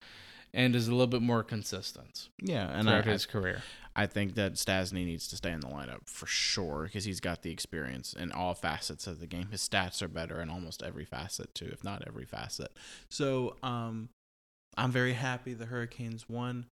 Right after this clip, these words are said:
Speaker 2: The offense scored. I mean, everything you needed this game to be, it was. Rob Brind'Amour called out the team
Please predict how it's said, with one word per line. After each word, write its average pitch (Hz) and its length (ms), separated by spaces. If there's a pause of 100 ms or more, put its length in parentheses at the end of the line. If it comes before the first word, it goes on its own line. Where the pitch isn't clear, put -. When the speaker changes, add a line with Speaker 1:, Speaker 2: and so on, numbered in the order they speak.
(340)
Speaker 2:
The 98 120
offense 120 480
scored. 117 500
I 104 80
mean, 110 180
everything 147 400
you 127 100
needed 113 420
this 104 200
game 95 320
to 95 80
be, 87 320
it - 100
was. 92 260
Rob 107 180
Brind'Amour 107 340
called 95 280
out 85 200
the - 60
team - 240